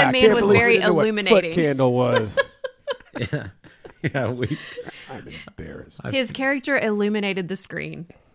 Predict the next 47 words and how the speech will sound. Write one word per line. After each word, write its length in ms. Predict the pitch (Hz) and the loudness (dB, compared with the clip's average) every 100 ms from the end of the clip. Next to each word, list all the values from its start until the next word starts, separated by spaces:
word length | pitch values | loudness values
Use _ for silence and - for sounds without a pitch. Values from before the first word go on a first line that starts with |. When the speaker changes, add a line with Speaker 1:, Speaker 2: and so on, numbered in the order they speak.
| _ _ _ _ _ _ _ _ _ | _ _ _ _ _ _ _ _ _
Speaker 2:
Speaking 460 | - - 233 185 151 | -18 -12 -6 0 2
of 100 | 127 | 4
illuminating 640 | 120 135 135 120 113 107 | 4 4 4 2 0 -2
the 80 | 98 | -6
screen, 420 | - 127 117 110 | -6 -4 -2 -2
can 160 | 101 135 | -4 -4
we 80 | 156 | -2
talk 240 | 160 135 | 0 0
a 60 | 139 | 0
little 220 | 139 131 | 0 2
bit 140 | 123 | 2
about 380 | 120 113 110 90 | 2 2 0 0
Bridget 320 | 123 107 113 | -2 0 -4
Marquardt's 680 | 101 110 113 - 117 110 - | -6 -4 -4 -2 -4 -4 -8
acting 400 | 127 113 - 113 | -8 -8 -6 -8
in 120 | 107 104 | -6 -4
her, 300 | 110 107 107 | -2 -2 -2
uh, 240 | 104 101 - _ _ - | -4 -6 -10 _ _ -10
her 160 | 110 | -8
vignette 460 | 101 110 107 107 104 | -4 -4 -2 -4 -4
here, 340 | 98 104 104 - | -6 -8 -8 -10
her 120 | 104 | -10
part 240 | - 104 | -6 -6
of 80 | 101 | -6
the 240 | 98 101 113 | -8 -8 -6
Speaker 3:
Well, 180 | 113 104 | -2 -2
I 80 | 107 | -2
Speaker 2:
anthology? 180 | 110 | -4
Speaker 3:
do 220 | 117 156 151 | 0 2 0
see 280 | - 143 | 0 0
why 200 | 135 113 | 0 0
Speaker 2:
Let's 120 | 110 107 | 0 0
talk 100 | 147 | 0
Speaker 3:
she's 80 | 117 | 2
Speaker 2:
about 100 | 107 | 2
Speaker 3:
an 60 | |
Speaker 2:
some 140 | 104 104 | 0 0
of 60 | |
those 40 | 107 | -2
Speaker 3:
actress 180 | 104 85 | -4 -2
that 160 | 113 87 | -2 -2
has 100 | 85 | -4
Speaker 2:
faces. 140 | 87 | -4
Speaker 3:
fallen 340 | 98 101 95 | -4 -2 -2
on 160 | 87 82 | -2 -2
hard 320 | 85 85 71 | -2 -4 -4
times. 560 | 95 76 64 55 - | -6 -6 -6 -10 -16